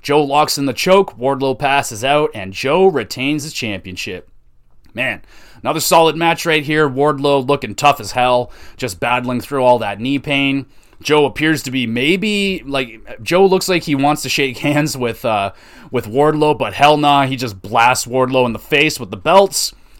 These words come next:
Fucking rights. Joe then grabs a toolbox, and out of all of the tools in that, and, uh, <laughs> of all the tools of destruction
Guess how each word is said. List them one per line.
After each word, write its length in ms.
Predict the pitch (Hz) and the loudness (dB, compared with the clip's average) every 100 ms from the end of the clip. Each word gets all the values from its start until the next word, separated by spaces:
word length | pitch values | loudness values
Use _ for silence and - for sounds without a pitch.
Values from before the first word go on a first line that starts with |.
| - | -20
Fucking 300 | - - 117 | -14 -12 -6
rights. 380 | 135 156 202 - - - - | -4 -4 -4 -8 -10 -20 -4
Joe 260 | 151 196 185 | 4 6 6
then 220 | 180 151 | 4 2
grabs 320 | 147 165 139 | 4 4 4
a 80 | 113 | -8
toolbox, 680 | - 185 156 170 160 165 - | 0 2 6 6 6 2 -2
and 300 | 123 117 117 | -2 -2 0
out 160 | 117 110 | 0 0
of 120 | - - | -2 -2
all 540 | 156 170 160 110 76 - - - 117 | 6 10 10 8 2 -10 -20 -6 -4
of 140 | 101 | -4
the 80 | 107 | -6
tools 420 | - 147 165 151 | -4 2 2 2
in 100 | 139 | 2
that, 200 | 143 151 131 | 4 2 0
and, 180 | 135 - - | -4 -6 -10
uh, 140 | 123 - - - | -6 -6 -6 2
<laughs> 0 | - | 4
of 300 | 165 147 127 | 4 2 4
all 220 | 180 240 | 8 10
the 100 | 285 | 8
tools 300 | 202 226 214 | 4 4 4
of 80 | 190 | 4
destruction 640 | 170 - 185 170 143 98 | -4 2 2 2 -4 -8